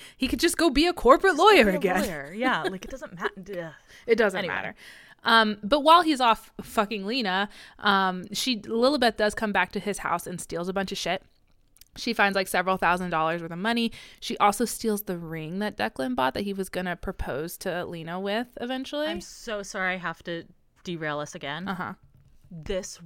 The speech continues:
Speaker 2: ring is the
Speaker 1: It sounded
Speaker 2: ugliest
Speaker 1: ugly.
Speaker 2: fucking engagement,
Speaker 1: <laughs> It
Speaker 2: literary
Speaker 1: sounded
Speaker 2: engagement ring
Speaker 1: so
Speaker 2: I've ever
Speaker 1: it's
Speaker 2: heard.
Speaker 1: a heart-shaped
Speaker 2: It beats out the Twilight one. Like,
Speaker 1: Heart-shaped.
Speaker 2: it's, it's heart-shaped, which is al-, already terrible.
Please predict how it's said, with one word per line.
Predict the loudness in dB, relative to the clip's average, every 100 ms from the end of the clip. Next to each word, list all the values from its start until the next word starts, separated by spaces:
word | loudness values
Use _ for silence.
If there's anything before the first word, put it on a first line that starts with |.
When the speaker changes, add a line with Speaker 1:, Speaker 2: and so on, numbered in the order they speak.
| -6
Speaker 2:
ring | -6 -10 -16 -20 _ _ _ _ _ -18
is | -2
the | 0
Speaker 1:
It | 2
sounded | 2 2 0
Speaker 2:
ugliest | 0 0 -2
Speaker 1:
ugly. | -6 -6
Speaker 2:
fucking | -4 -4 -4 -10
engagement, | -10 -8 -8 -8 -12 -14 -16
Speaker 1:
<laughs> | -8
It | -4 0 2
Speaker 2:
literary | 4 4 4 2
Speaker 1:
sounded |
Speaker 2:
engagement | -2 -2 -2 -4 -6
ring | -6 -6
Speaker 1:
so | -2 0
Speaker 2:
I've | 0 -2
ever | -4 -2
Speaker 1:
it's | 2
Speaker 2:
heard. | 2
Speaker 1:
a |
heart-shaped | 6 4 4 2 4
Speaker 2:
It |
beats | 2 4
out | 2 2
the | 0
Twilight | -4 2 4 4 2 -2 -4
one. | -8 -8 -12 -6 -2
Like, | 2 2 0
Speaker 1:
Heart-shaped. | -6 -10 -12 -20 _ _ _ _ _ _ _ _ _
Speaker 2:
it's, | -6 -6 -4
it's | -4 -2
heart-shaped, | 4 4 4 -4 -6
which | -10 -16
is | -4 2
al-, | 6 6 4 2
already | 2 4 4 2 2 2 2 0 0 0 0
terrible. | -2 -2 -2 -4 -8